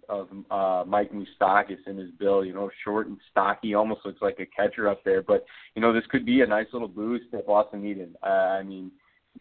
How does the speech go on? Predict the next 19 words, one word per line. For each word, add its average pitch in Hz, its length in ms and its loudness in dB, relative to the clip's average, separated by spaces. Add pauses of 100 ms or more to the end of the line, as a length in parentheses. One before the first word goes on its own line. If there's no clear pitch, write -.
(800)
you 110 180 -8
had, 117 340 4
um, 98 380 4 (580)
why 104 100 -4
am 95 120 -8
I 90 60 -8
forgetting 92 360 -10
his 90 160 -8
name? 92 400 -4
Um, 92 380 6 (800)
a 110 160 6
second 110 200 -4
baseman 98 280 -6
in 87 60 -12
Boston. 90 440 -6
Um, 98 360 6 (760)
Pedroia. 120 500 2
We 117 140 -12
had, 123 140 -8